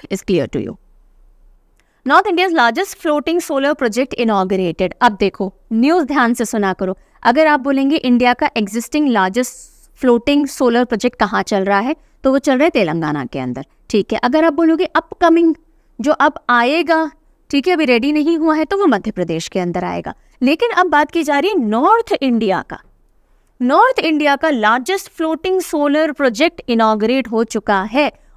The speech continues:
और कहाँ इनॉगरेट हुआ है? ये इनॉगरेट हुआ है चंडीगढ़ के अंदर, वाटर वर्क्स चंडीगढ़ के अंदर, ठीक है। तो नॉर्थ इन-, नॉर्थ इंडिया का लार्जेस्ट पूछा जाए, जो इनॉगरेट हो चुका है, चंडीगढ़ के अंदर है। Governor of Punjab बनवारी लाल पुरोहित जी ने इसको इनॉगरेट किया है।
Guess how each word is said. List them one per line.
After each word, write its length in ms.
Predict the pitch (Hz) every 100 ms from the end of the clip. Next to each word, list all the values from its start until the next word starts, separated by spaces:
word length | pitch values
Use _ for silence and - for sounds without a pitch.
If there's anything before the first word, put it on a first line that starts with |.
| -
और 100 | 220
कहाँ 320 | 247 247 330
इनॉगरेट 600 | - 294 285 285 311 -
हुआ 180 | 302 302
है? 200 | 339 427 _ _
ये 140 | 226 285
इनॉगरेट 640 | 247 233 214 208 214 214
हुआ 140 | 208 202
है 140 | 339
चंडीगढ़ 600 | - 220 202 214 185 170
के 160 | 175 196
अंदर, 300 | 180 190 196
वाटर 240 | 170 170
वर्क्स 220 | 180 220
चंडीगढ़ 360 | - - 120 120
के 160 | -
अंदर, 220 | 147 - - _ _
ठीक 100 | 339
है। 60 | 440
तो 60 |
नॉर्थ 240 | 302 240 277
इन-, 220 | 269 247
नॉर्थ 240 | 226 302
इंडिया 200 | 370 320
का 100 | 311
लार्जेस्ट 360 | 320 294 277 -
पूछा 240 | 294 -
जाए, 160 | 269 277
जो 80 | 294
इनॉगरेट 400 | 240 220 262 254
हो 80 | 254
चुका 200 | 254 320
है, 40 |
चंडीगढ़ 400 | 320 226 220 220
के 120 | 214
अंदर 320 | 240 214 226
है। 160 | 247 370 _ _ 220
Governor 340 | 233 233 254
of 100 | -
Punjab 260 | 226 226 262
बनवारी 380 | 226 202 190
लाल 180 | 196 196
पुरोहित 280 | 202 202 190
जी 80 | 185
ने 80 | 180
इसको 180 | -
इनॉगरेट 500 | 190 170 165 175 403 - _ _
किया 260 | 269 226 160
है। 220 | 180 -